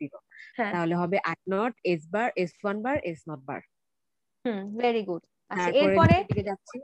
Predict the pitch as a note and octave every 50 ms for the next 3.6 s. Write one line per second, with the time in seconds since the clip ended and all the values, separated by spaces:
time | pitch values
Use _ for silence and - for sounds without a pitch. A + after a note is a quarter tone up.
0 | - _ _ _ _ - F3 E3 E3+ - C4 C4+ E3 D3 C3+ C#3+ C#3 - _ _
1 | _ _ _ _ _ - B3+ B3 A#3+ C#4 C#4+ C#4+ C#4+ E4 D#4+ D4+ D4+ D#4 D#4 C#4+
2 | D#4+ E4 D#4+ C#4+ C#4 B3 A#3 A#3+ A#3+ B3 C4 C#4 C#4 D4+ D#4 D4+ D#4 D#4+ C#4+ C#4
3 | D4 D#4 - - - D#4 A3+ A3+ A3 G3+ G3 G3